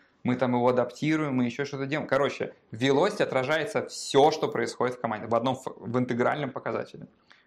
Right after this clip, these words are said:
Мы берём velocity, мы смотрим на бэклог, и, например, если у нас есть какой-то релиз, и он, например, не раз спринт, да, такое тоже бывает, то мы можем понимать, сколько спринтов нам нужно.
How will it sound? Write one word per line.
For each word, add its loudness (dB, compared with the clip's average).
Мы 2
берём 2
velocity, 2
мы -4
смотрим -2
на 0
бэклог, -2
и, -6
например, 0
если -2
у 0
нас -2
есть -2
какой-то -4
релиз, -4
и 0
он, 2
например, -2
не -6
раз -2
спринт, -8
да, -4
такое -12
тоже -8
бывает, -8
то 0
мы 2
можем -2
понимать, -6
сколько -4
спринтов -6
нам -2
нужно. -4